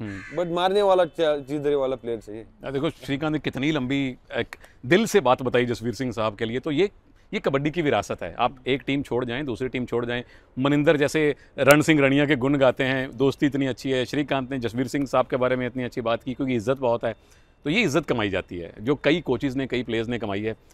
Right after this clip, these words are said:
Speaker 1: और अब भास्करन साहब के साथ आप लगातार खेल रहे हैं,
Speaker 2: हम्म।
Speaker 1: तो भास्करन साहब का क्या तरीका है काम करवाने का?
Speaker 2: भास्करन साहब का, जो पहला आते, पहला बहुत स्पेसिफिक काम करते हैं खिलाड़ी के ऊपर,
Speaker 1: ओके।
Speaker 2: कैसा क्या करना है, उसका मूवमेंट क्या रॉन्ग आ रहा है, क्या नहीं,
Speaker 1: ओके।
Speaker 2: ताकि इंजरी ना हो जाए।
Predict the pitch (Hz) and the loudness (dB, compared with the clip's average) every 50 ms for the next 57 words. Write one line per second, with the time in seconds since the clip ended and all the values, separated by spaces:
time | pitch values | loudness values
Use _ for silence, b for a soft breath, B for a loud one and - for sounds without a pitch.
0 | b b b b b 147 147 170 143 120 123 123 - - 147 156 139 147 139 135 | b b b b b 4 6 6 6 6 4 4 4 4 2 4 6 6 6 6
1 | 151 135 - 131 123 139 131 117 123 123 117 123 120 127 120 120 107 127 117 110 | 4 4 4 4 6 4 4 2 2 2 2 2 4 4 2 2 2 2 0 2
2 | 113 117 110 107 104 - - _ _ _ - 135 113 123 135 - - 180 196 190 | 0 0 -2 -4 -6 -10 -16 _ _ _ -4 0 4 4 4 4 4 2 2 4
3 | - 190 175 - - 170 151 - 143 - 127 113 107 - 110 101 - 104 98 98 | 6 6 6 6 4 2 4 4 2 2 2 0 0 0 0 -2 -2 -2 -4 -2
4 | 98 101 143 156 180 175 190 202 202 180 185 185 180 175 170 202 185 180 175 185 | -2 0 0 0 0 0 0 0 0 0 0 0 0 2 0 -2 -2 -2 -2 -4
5 | 180 147 - _ _ - 156 156 160 175 180 160 156 151 165 180 180 180 180 180 | -4 -4 -8 _ _ -2 0 0 2 2 2 2 2 0 0 0 0 0 0 0
6 | 185 180 - - _ _ _ _ _ _ _ _ _ _ _ _ - 151 156 170 | 0 -2 -4 -6 _ _ _ _ _ _ _ _ _ _ _ _ -8 -6 -4 -4
7 | 175 160 139 131 131 139 151 175 165 - - 151 143 - 160 151 165 170 - _ | -4 -4 -6 -6 -4 -2 -2 -2 -4 -6 -8 -8 -8 -8 -8 -8 -8 -8 -10 _
8 | _ _ _ - - - 143 147 151 123 127 120 104 104 117 113 110 - - 131 | _ _ _ -14 -8 -6 -4 -4 -4 -6 -8 -10 -10 -10 -12 -14 -14 -10 -8 -6
9 | 131 131 135 123 113 117 101 95 113 107 110 - 98 135 131 120 - 147 139 - | -6 -4 -6 -6 -6 -8 -10 -10 -10 -12 -10 -8 -6 -6 -6 -6 -6 -6 -6 -6
10 | 147 147 127 135 131 131 131 131 123 127 131 127 - 156 139 139 131 131 143 143 | -8 -6 -6 -6 -6 -6 -6 -6 -6 -6 -8 -6 -6 -6 -6 -4 -4 -4 -4 -4
11 | 135 127 - 139 135 127 131 127 120 117 120 117 120 117 113 - 123 113 107 104 | -6 -6 -6 -4 -4 -4 -4 -4 -6 -6 -6 -6 -6 -8 -8 -8 -8 -10 -10 -10
12 | - - - 107 95 90 - - 165 180 156 208 202 190 175 196 202 185 165 156 | -14 -16 -14 -14 -14 -12 -10 -6 -6 -4 -2 -2 -2 0 0 0 0 0 0 -2
13 | 139 135 131 113 110 107 98 90 | -2 -4 -4 -4 -4 -6 -8 -10